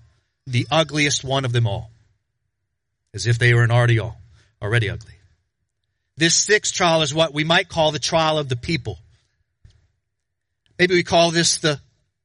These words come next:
court of public opinion in verses eighteen to twenty-five.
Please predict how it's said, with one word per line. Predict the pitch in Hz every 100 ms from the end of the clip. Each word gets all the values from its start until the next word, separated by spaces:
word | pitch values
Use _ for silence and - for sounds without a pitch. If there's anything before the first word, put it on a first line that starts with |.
| _ _ _ _
court | - 196 175 -
of | 156 -
public | - 165 160 131
opinion | 117 151 123 87 - - - _ _ _
in | 117
verses | 117 127 123 117
eighteen | 135 135 139 123
to | 120
twenty-five. | - 120 113 104 80 82